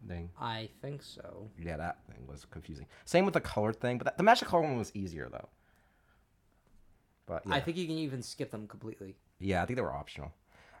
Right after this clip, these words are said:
Speaker 1: I love the J J J sound bits while we're traveling around locations.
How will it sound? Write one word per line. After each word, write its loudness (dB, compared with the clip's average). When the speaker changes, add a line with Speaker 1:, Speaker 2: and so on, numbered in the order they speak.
Speaker 1:
I 6
love 12
the 6
J 4
J 2
J 6
sound 6
bits 0
while 2
we're 2
traveling 6
around 6
locations. 0